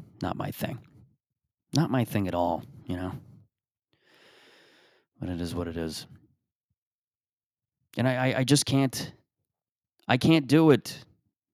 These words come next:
I, I can't talk about it with other people. I can't do it on stage because I'll go there and the guy in the front row has a scorpion on his forehead.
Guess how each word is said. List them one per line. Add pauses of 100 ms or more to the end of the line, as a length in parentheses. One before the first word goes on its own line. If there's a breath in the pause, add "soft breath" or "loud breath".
(1000)
I,
I
can't
talk
about
it
with
other
people.
I
can't
do
it
on
stage
because (500 loud breath)
I'll
go
there
and
the
guy
in
the
front
row
has
a
scorpion
on
his
forehead.